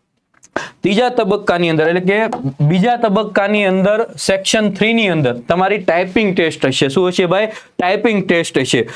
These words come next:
અને એ ટાઈપિંગ ટેસ્ટ માટે પણ તમને સમય આપવામાં આવેલો છે અને એ પ્રમાણે તમારે અહીંયા માર્ક્સ ડિસાઇડ કરેલા છે.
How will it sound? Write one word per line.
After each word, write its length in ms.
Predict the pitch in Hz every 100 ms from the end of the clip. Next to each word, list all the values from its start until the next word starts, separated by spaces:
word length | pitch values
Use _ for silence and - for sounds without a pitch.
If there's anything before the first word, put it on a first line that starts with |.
| -
અને 160 | 170 165
એ 300 | 180 175 226
ટાઈપિંગ 520 | 240 214 214 226 190
ટેસ્ટ 280 | 190 196 190
માટે 320 | 190 185 196
પણ 340 | 196 214 214 196
તમને 340 | 196 185 185
સમય 320 | 180 175 185
આપવામાં 500 | 185 165 - 202 180
આવેલો 280 | 170 165 165
છે 180 | 170 190
અને 400 | 190 - 170 185
એ 200 | 180 214
પ્રમાણે 460 | 214 185 180 175
તમારે 480 | 175 170 165 165 202 208 -
અહીંયા 240 | - 175 180
માર્ક્સ 420 | 143 156 180 -
ડિસાઇડ 520 | 143 151 170 180 196
કરેલા 400 | 185 170 165 131
છે. 220 | 117 135